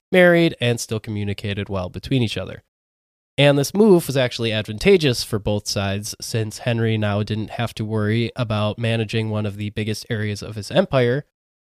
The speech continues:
and because Eleanor could now rule the subjects who would respect her authority more than an outsider. She was from there. The couple began to plan out inheritances for the kids,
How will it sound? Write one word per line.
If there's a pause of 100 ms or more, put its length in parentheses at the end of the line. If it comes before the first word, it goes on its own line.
and
because
Eleanor
could
now
rule
the
subjects
who
would
respect
her
authority
more
than
an
outsider. (380)
She
was
from
there. (1040)
The
couple
began
to
plan
out
inheritances
for
the
kids,